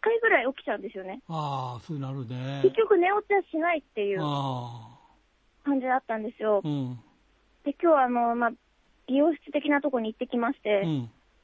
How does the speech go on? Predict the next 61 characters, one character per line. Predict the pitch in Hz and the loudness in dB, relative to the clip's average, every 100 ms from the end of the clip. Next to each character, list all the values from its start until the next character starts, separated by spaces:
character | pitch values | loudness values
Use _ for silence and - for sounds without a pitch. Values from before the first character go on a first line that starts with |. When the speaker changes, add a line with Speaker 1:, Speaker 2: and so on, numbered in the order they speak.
| _ | _
Speaker 1:
ほ | - | -6
と | 320 403 | 0 2
ん | |
ど | 294 | 4
寝 | 247 269 | 4 4
な | 330 | 4
い | 320 | 2
で | 240 | -2
行 | |
っ | - | -10
て | 247 | -10
し | 247 | -4
ま | 233 | -4
っ | |
た | - | -2
も | 240 247 | -2 0
の | |
で | 226 247 | -2 -6
す | |
か | - 202 | -4 -2
ら、 | 196 | 0
Speaker 2:
う | 165 | 0
ん。 | 160 120 - _ _ _ - | 0 -2 -8 _ _ _ 2
Speaker 1:
見 | 311 | 2
事 | 302 254 | 2 0
に | 233 | -2
そ | - | 2
の | 262 262 | 2 4
状 | 262 | 2
態 | 262 233 240 | 2 0 2
に | |
な | 247 226 | 2 4
り、 | |
Speaker 2:
<laughs> | 208 | 0
Speaker 1:
も | |
う | 214 233 220 - 214 202 - - - 349 339 - 349 | 2 4 4 2 -4 -4 -8 -6 4 4 6 4 6
最 | - 440 | 4 4
終 | 440 | 2
的 | 440 | 0
に、 | 415 415 - - - - | 0 -2 -8 -12 -14 -4
そ | 359 311 311 | 2 4 4
う、 | 262 | 2
美 | 320 | 2
容 | 453 659 | 4 4
師 | |
さ | 427 | 2
ん | 349 | 0
と | |
か | 277 | -2
の | 277 277 | -4 0
周 | 320 453 | 2 0
り | |
の | 453 427 339 | -2 -6 -6
お | |
客 | 392 494 | -6 -8
さ | 554 | -8
ん | 480 | -6
に | |
ま | 302 | -6
で | 254 | -6
謝 | - | -4